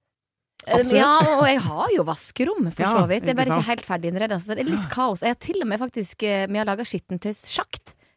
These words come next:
Speaker 1: fra
Speaker 3: Oh.
Speaker 1: badet oppe og ned.
Speaker 3: Altså, så det skulle jo
Speaker 2: Perfekt.
Speaker 3: være, her
Speaker 2: Alt
Speaker 3: er det
Speaker 2: ligger til
Speaker 3: lagt til
Speaker 2: rette.
Speaker 3: rette for,
Speaker 1: Alt ligger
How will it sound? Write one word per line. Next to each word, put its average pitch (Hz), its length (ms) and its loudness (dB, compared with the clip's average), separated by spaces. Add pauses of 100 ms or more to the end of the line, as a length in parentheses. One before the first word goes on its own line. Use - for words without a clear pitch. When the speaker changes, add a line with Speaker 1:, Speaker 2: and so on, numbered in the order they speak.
(180)
Speaker 1:
fra 220 280 2
Speaker 3:
Oh. - 20 2
Speaker 1:
badet 220 340 2
oppe 190 340 -2
og 180 140 -4
ned. 170 400 -2
Speaker 3:
Altså, 151 180 -2
så 147 160 -4
det 147 120 2
skulle 143 320 0
jo 135 120 4
Speaker 2:
Perfekt. 147 220 2
Speaker 3:
være, 113 280 0
her 131 120 2
Speaker 2:
Alt 208 120 6
Speaker 3:
er 151 40 2
det 135 160 6
Speaker 2:
ligger 139 120 6
til - 80 4
Speaker 3:
lagt 214 80 -2
til 151 120 2
Speaker 2:
rette. 143 80 4
Speaker 3:
rette 143 240 -2
for, 190 280 4
Speaker 1:
Alt 110 140 2
ligger 202 200 2